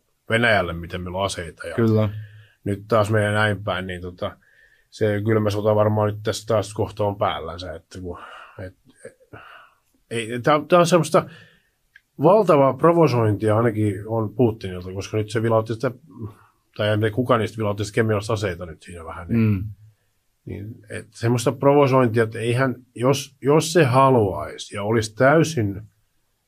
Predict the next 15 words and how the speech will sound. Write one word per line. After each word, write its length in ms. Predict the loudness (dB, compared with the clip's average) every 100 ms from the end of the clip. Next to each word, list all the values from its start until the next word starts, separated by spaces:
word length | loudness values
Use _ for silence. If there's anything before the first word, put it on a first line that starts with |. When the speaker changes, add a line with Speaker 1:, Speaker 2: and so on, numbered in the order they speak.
| _ _ _ _
Speaker 1:
täysin 440 | 2 4 4 2 0
vailla 300 | -2 0 -2
ymmärrystä, 640 | -4 -8 -12 -14 -20 _ _ _ _ _ _ _ _ _ _ _ -6
ei 240 | 2 4
se 120 | 6 4
olisi 220 | 4 2
Ukraina 380 | 2 0 -2 -2
lähtenyt, 180 | -8 -2
se 80 | -2
olisi 140 | 0
heittänyt 380 | -2 -2 -2 0
ensimmäisenä 500 | 0 0 -2 -4 -6
kärjet 480 | -6 -6 -8 -14 -20
i-, 140 | -18
ilmaa. 480 | -14 -14 -14 -20 _